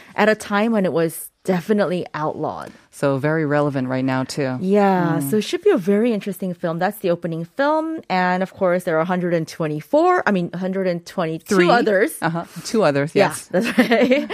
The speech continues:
Speaker 1: <laughs> So you can, again, look up their website, uh, Seoul International Women's, Women's Film Festival.
Speaker 2: S I W F F might be
Speaker 1: That's
Speaker 2: a little
Speaker 1: right.
Speaker 2: bit easier. Uh-huh.
Speaker 1: Yeah, and the same thing. Their Insta page is also at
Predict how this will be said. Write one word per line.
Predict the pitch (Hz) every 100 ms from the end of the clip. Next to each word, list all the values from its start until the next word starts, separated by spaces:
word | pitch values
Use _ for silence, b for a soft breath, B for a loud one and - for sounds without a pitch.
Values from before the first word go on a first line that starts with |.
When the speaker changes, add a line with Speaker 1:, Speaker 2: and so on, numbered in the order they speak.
| 523
Speaker 1:
<laughs> | 494 381
So | - 220 208 240 392
you | 226 247
can, | 262 247 240 240 233 B 180 -
again, | 190 208 202 175 214 -
look | 190 196
up | 226 220 _
their | 190 175
website, | 170 160 - 185 202 349 196
uh, | 165
Seoul | - 180 180
International | 156 175 180 160 - 170 165 151
Women's, | 175 175 180 180 165 - b b b _ -
Women's | 190 190 175 170 -
Film | 285 381
Festival. | 214 180 208
Speaker 2:
S | 220
I | 269 214
W | 185 156 151 147
F | 143 139
F | - 139
might | - 139
be | 180
Speaker 1:
That's | 180
Speaker 2:
a |
little | 135 135
Speaker 1:
right. | 151 -
Speaker 2:
bit |
easier. | - 170 220 226
Uh-huh. |
Speaker 1:
Yeah, | 156 147 139 -
and | 285
the | 302
same | 320 320
thing. | 277 175
Their | 165 165
Insta | 226 240 247
page | 214 180 175
is | 160
also | 226 269 - 147 185 b b b -
at | 190 - -